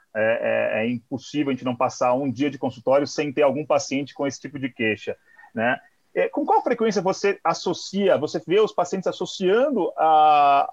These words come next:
a queixa de cervicalgia com a postura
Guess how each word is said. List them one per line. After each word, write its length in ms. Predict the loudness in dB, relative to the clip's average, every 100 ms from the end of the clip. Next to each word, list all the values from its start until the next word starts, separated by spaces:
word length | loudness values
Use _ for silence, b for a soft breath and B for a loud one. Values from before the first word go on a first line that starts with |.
| -2 -2
a 60 | -2
queixa 240 | -2 -2
de 80 | -4
cervicalgia 880 | -4 -4 0 0 0 -2 2 2 0 b _ _ _
com 300 | 2 4 4 2
a 80 | 0
postura 580 | -2 -4 -2 0 0